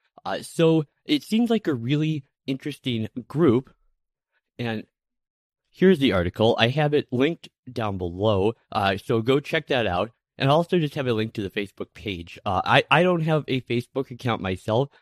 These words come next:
but if you do, I would recommend going over there. Uh, send him a request to join the group and check his stuff out because, like I said, he does seem, uh, like a really interesting guy.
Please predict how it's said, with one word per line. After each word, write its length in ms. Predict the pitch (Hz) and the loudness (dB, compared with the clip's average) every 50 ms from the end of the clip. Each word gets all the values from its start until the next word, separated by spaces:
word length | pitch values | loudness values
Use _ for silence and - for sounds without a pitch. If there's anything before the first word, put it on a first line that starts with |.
| _ _ _ _ - | _ _ _ _ -8
but 240 | 113 127 131 131 - | 0 0 0 0 0
if 140 | 151 147 135 - | -6 -8 -6 -4
you 140 | 156 160 127 | -6 -4 -4
do, 300 | 104 113 135 151 156 - | 0 0 0 0 2 0
I 160 | 117 131 151 | 2 2 0
would 300 | 151 143 160 156 120 - | 2 0 0 -2 -2 -2
recommend 480 | 120 117 120 - 127 113 110 110 117 - | -2 -2 -2 -2 -6 -6 -4 -4 -4 -4
going 240 | 117 113 120 117 107 | -4 -4 -2 0 -2
over 200 | 98 98 107 104 | -2 0 0 0
there. 280 | 101 98 101 104 107 _ _ _ _ _ - | 0 2 0 0 -2 _ _ _ _ _ -6
Uh, 220 | - 120 120 127 | -2 0 0 0
send 320 | 127 - - 165 170 180 175 | -2 0 -2 -2 -2 0 0
him 160 | 180 180 - | 0 0 0
a 100 | - 151 | 0 0
request 460 | 147 151 - - - 127 123 - - | 0 -2 -4 -2 0 0 0 0 -2
to 80 | 127 117 | -4 -4
join 280 | - - 117 117 120 | 0 2 0 2 2
the 100 | 117 120 | 0 -2
group 340 | 104 - 98 95 98 - - - | -4 -4 -6 -6 -6 -6 -4 -4
and 180 | 107 104 101 | -4 -4 -4
check 260 | - - 107 104 - | -6 -8 -8 -6 -6
his 80 | 104 95 | -10 -10
stuff 240 | - - 101 - 110 | -6 -6 -6 -2 0
out 200 | 110 98 87 - | 0 0 0 -2
because, 360 | 90 87 - 101 92 87 _ | -8 -6 -2 -2 -2 -2 _
like 260 | - 92 98 95 92 98 | -6 -4 -4 -2 -2 -4
I 60 | 92 | -4
said, 220 | - - 95 80 | -4 -4 -4 -4
he 100 | 92 98 | -4 -4
does 180 | 95 120 117 - | -4 -4 -4 -4
seem, 380 | - 120 117 117 - - - _ _ _ - | -4 -4 -4 -4 -6 -12 -18 _ _ _ -10
uh, 160 | - 95 92 - | -8 -8 -6 -4
like 180 | 110 110 101 - | -2 -2 0 0
a 80 | 95 | 0
really 260 | 95 95 101 98 95 87 | 0 0 0 0 0 -2
interesting 400 | 90 - 90 - - 87 87 90 | -6 -10 -16 -16 -14 -12 -10 -2
guy. 360 | 123 131 143 147 147 147 | 2 2 4 4 2 2